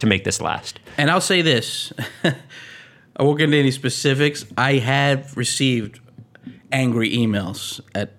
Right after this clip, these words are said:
Speaker 1: I'm sure.
Speaker 2: points
Speaker 1: Yeah.
Speaker 2: over the last couple months. Actually, I surprisingly got several of them in, before the Philly show,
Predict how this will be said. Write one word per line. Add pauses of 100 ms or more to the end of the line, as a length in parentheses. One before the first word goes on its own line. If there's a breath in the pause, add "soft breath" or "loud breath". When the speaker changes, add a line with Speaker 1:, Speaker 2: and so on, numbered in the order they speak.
Speaker 1:
I'm
sure.
Speaker 2:
points
Speaker 1:
Yeah. (120)
Speaker 2:
over
the
last
couple
months.
Actually,
I (540 loud breath)
surprisingly
got
several
of
them
in,
before
the
Philly
show,